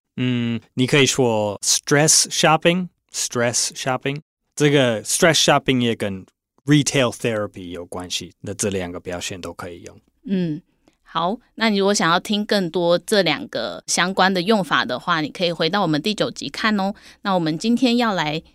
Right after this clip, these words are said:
Speaker 2: 分享的是，你身边可能也有这样子的朋友，就是，或者是你自己就是，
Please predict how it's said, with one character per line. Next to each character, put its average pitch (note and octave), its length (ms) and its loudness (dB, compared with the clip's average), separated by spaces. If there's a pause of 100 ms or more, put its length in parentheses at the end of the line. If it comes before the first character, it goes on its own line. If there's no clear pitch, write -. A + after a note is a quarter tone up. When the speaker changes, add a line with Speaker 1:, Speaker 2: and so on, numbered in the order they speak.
(160)
Speaker 2:
分 C4 240 4
享 E3+ 200 0
的 C3+ 140 -6
是， F#3+ 320 2
你 D#3+ 160 -6
身 A#3+ 260 6
边 B3+ 200 6
可 G3+ 160 -2
能 D3+ 120 -2
也 E3 140 0
有 E3 160 0
这 - 140 -4
样 E3+ 120 -4
子 - 120 -12
的 - 100 -8
朋 - 240 -10
友， C#3 240 -10
就 D#3+ 140 -6
是， D3+ 320 -4 (240)
或 C4+ 180 6
者 F3 100 2
是 G#3+ 120 0
你 G3+ 120 2
自 - 160 -6
己 - 140 -10
就 C#3 160 -4
是， - 340 -2